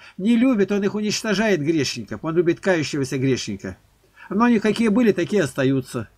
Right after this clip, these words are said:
Я-то их знаю. Вы хотите населить рай пьяницами, прелюбодеями, серебролюбцами, ворами, предателями веры, отступниками от Бога, еретиками, сектантами и раскольниками,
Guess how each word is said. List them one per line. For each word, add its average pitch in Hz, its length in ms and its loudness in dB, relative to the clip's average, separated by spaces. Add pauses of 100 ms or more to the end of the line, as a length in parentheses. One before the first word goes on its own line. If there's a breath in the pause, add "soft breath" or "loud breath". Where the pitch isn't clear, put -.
(280 loud breath)
Я-то 165 260 0
их 143 140 4
знаю. 131 380 0 (640 loud breath)
Вы 196 180 8
хотите 220 420 0
населить 226 480 0
рай 220 240 2
пьяницами, 214 680 0
прелюбодеями, 202 840 2
серебролюбцами, 190 840 0
ворами, 214 480 2
предателями 214 720 -2
веры, 208 440 0 (260 loud breath)
отступниками 214 800 0
от 202 140 0
Бога, 214 280 2
еретиками, 196 800 0
сектантами 214 720 -2
и 220 80 0
раскольниками, 196 800 0